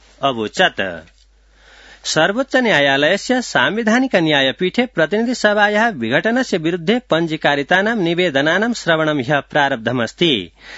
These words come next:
सांविधानिक न्यायपीठे प्रधान न्यायाधीशस्य चोलेन्द्र शमशेर जबराविदस्य, न्यायाधीशानां दीपक कुमार कार्की, डॉक्टर आनन्दमोहन भट्टराई, तेजबहादुर केसी, बम कुमार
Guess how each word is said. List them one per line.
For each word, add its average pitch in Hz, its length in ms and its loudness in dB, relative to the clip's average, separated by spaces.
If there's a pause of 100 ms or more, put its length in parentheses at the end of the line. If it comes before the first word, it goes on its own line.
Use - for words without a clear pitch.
(120)
सांविधानिक 151 720 0
न्यायपीठे 160 640 0
प्रधान 160 460 -2
न्यायाधीशस्य 147 800 -2
चोलेन्द्र 180 480 -2
शमशेर 165 360 -4
जबराविदस्य, 151 920 0 (440)
न्यायाधीशानां 196 920 0
दीपक 151 360 -4
कुमार 160 300 -2
कार्की, 180 560 -2
डॉक्टर 165 460 0
आनन्दमोहन 175 540 0
भट्टराई, 139 400 -2
तेजबहादुर 175 600 -2
केसी, 180 440 -4
बम 180 340 -2
कुमार 175 360 -2